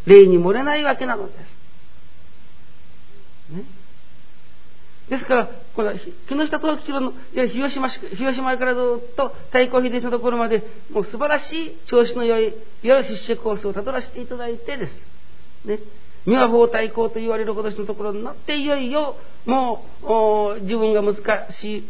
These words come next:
ということになった時にです。ね。たくさんの重臣の中からよりによって、このくらいならば大丈夫というのに頼んで頼んで、それこそ頼み抜いたけれども、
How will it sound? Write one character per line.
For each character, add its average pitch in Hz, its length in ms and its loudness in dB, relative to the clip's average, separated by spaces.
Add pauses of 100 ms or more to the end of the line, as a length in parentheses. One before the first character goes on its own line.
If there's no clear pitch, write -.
(180)
と 220 100 4
い 214 120 0
う 214 80 -2
こ 202 100 -4
と 208 100 -2
に 202 100 0
な 202 80 2
っ 202 80 -6
た 196 120 -2
時 196 240 -2
に 269 120 -6
で 214 100 -4
す。 - 140 -4 (1000)
ね。 226 120 -4 (1400)
た 214 100 -2
く 190 60 -4
さ 233 120 2
ん 208 100 2
の 202 80 4
重 202 180 0
臣 202 160 -4
の 208 60 0
中 208 220 -2
か 214 100 2
ら 208 60 2
よ 214 120 2
り 220 80 0
に 214 100 0
よ 226 100 0
っ - 40 -6
て、 - 300 -2 (240)
こ 220 100 2
の 294 120 2
く 311 120 -4
ら 294 120 0
い 277 60 -4
な 277 120 -4
ら 269 80 -2
ば 277 100 0
大 254 240 -2
丈 254 140 -2
夫 240 80 -4
と 247 80 -4
い 247 40 -2
う 240 40 -2
の 240 80 -2
に 233 80 -2
頼 254 220 0
ん 247 80 2
で 233 100 2
頼 233 200 0
ん 220 120 0
で、 208 120 -2 (300)
そ - 80 -2
れ 302 80 -2
こ 302 80 -6
そ 320 120 -2
頼 269 260 -2
み 254 80 0
抜 247 120 0
い 240 80 -2
た 240 120 -2
け 233 120 -2
れ 220 100 2
ど 262 100 0
も、 277 200 2